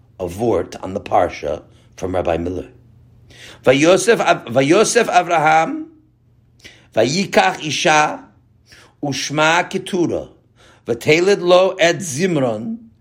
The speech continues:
Ve'et Yikshan, Ve'et Midan, Ve'et Midian, Ve'et Yishbak, Ve'et Shuach. And Avram again,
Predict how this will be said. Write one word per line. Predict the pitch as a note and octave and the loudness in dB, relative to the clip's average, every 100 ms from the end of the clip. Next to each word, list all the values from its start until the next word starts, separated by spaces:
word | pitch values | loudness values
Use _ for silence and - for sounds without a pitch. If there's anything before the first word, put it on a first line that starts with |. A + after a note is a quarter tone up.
| _ _ | _ _
Ve'et | G#2 B2+ D#3 D#3+ | -6 0 0 0
Yikshan, | C#3 F#3 F#3+ - C3 F#2 F2+ - _ _ _ - | -2 -4 -2 -2 -2 -4 -6 -14 _ _ _ -10
Ve'et | C#3 C3+ E3 E3 - - _ - | -6 0 0 -2 -10 -18 _ -8
Midan, | C#3+ F3+ G3 C3 G2+ D#2+ E2+ - _ _ - | -4 -2 -2 -4 -6 -6 -12 -18 _ _ -6
Ve'et | C3 - D#3+ - - - | 0 2 0 -4 -18 -10
Midian, | G#2+ D#3+ F3+ B2 G2 E2+ D#2 - - _ _ | -4 -2 -2 -4 -4 -4 -6 -14 -18 _ _
Ve'et | G#2 C3+ C3+ E3 | -4 -2 0 0
Yishbak, | A#2 B2 G3 D#3 E3 E3 D3 - - - _ _ | -2 -4 -2 0 2 0 0 -8 -16 -18 _ _
Ve'et | C#3+ - - - | -2 0 0 -2
Shuach. | - - - G3 G2 C2+ - - - _ - - - | -14 -10 -4 0 0 -2 -10 -20 -20 _ -20 -20 -6
And | C#3+ | 0
Avram | D3 F3 F#3 F#3+ | 2 2 2 -2
again, | F#3 D#3+ F#3 F#3 | -2 0 0 -2